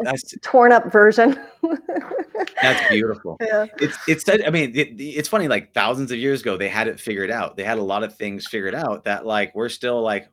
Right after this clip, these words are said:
Speaker 2: "Oh," it's, it's, it's funny 'cause, like, even though we've evolved for thousands of years, right? Like, the, the, the drama and the, the stuff that we go through is still the same. It's still the same bullshit. It's still the same drama. And the same thing's true with, like, if you look at, like, a three-year-old,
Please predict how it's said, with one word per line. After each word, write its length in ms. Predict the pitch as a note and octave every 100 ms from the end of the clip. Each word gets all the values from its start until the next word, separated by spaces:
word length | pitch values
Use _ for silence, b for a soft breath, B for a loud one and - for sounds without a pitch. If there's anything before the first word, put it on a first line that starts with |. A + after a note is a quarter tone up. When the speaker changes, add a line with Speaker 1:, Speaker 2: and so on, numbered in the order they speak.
| _ D3+
Speaker 2:
"Oh," 280 | G3+ C#3
it's, 220 | A2 A2+ C#3
it's, 260 | B2+ A#2 A#2 -
it's 120 | A2+
funny 200 | E3+ D#3
'cause, 180 | A#2 G2+
like, 200 | F#2+ - b b b b b b b _ -
even 160 | F#3+ G3+
though 60 |
we've 180 | E3+ E3
evolved 340 | B2 A#2+ D3+
for 80 | C#3
thousands 460 | - A2+ A#2+ C3+ B2+
of 100 | G#2
years, 380 | G2 C3+ A#3 -
right? 340 | A2+ C#3 A#3 _ b b b
Like, 240 | C#3+ C3+ -
the, 200 | B2 A2+
the, 160 | A2 -
the 140 | A2+ G#2
drama 440 | A2 A2+ B2+ D#3
and 180 | D3 A2+
the, 100 | G#2 -
the 80 | A2
stuff 240 | - C#3+
that 140 | B2 A2+
we 120 | A2
go 180 | G2+ A#2
through 200 | F#3 -
is 120 | B2
still 340 | - - C3
the 80 | C#3
same. 400 | D3 - B3 D3+ G#2+
It's 120 | G#2+
still 180 | - D3+
the 80 | G3
same 320 | D3+ D#3+ C3+
bullshit. 420 | A#2 G#3 - G#2
It's 140 | G#2+
still 120 | - D3
the 60 |
same 200 | C#3+ C#3
drama. 240 | C#3+ G3+ -
And 100 | C3+
the 60 |
same 160 | C#3 A#3
thing's 160 | B3 E3+
true 140 | -
with, 80 | G#3
like, 220 | C#3 B2+ B B -
if 80 |
you 60 | F#3
look 140 | A#3+
at, 40 | B3
like, 100 | A#3
a 80 | C3
three-year-old, 640 | - A#2 C#3+ D#3+ F#3+